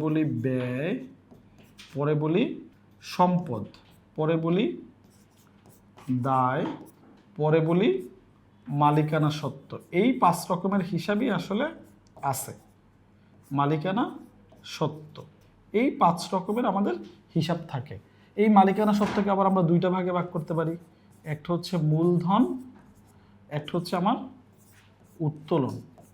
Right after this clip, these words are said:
একটা হচ্ছে মূলধন, একটা হচ্ছে আমার উত্তোলন। এই হচ্ছে আমার পাঁচ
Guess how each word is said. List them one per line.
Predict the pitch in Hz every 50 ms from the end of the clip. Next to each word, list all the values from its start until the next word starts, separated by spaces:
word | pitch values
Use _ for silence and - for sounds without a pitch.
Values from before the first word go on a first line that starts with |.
| _ _ _ - - - _ _ _ - - 135
একটা | 127 - - -
হচ্ছে | 170 175 - 202 185 170 156
মূলধন, | 156 165 175 180 175 175 190 233 262 370 - - - - - - - _ _ _ -
একটা | 147 - - 175
হচ্ছে | 170 175 - 190 180
আমার | 196 233 277 269 - - - - _ _ _ _ - 170 160
উত্তোলন। | 151 - - - 170 143 120 - - - - - - - - - _ 180 185
এই | 220 233 220
হচ্ছে | 240 214 202 - - 240 214 190
আমার | 190 214 262 - - - - - - _ _ _ _ _ -
পাঁচ | 160 160 160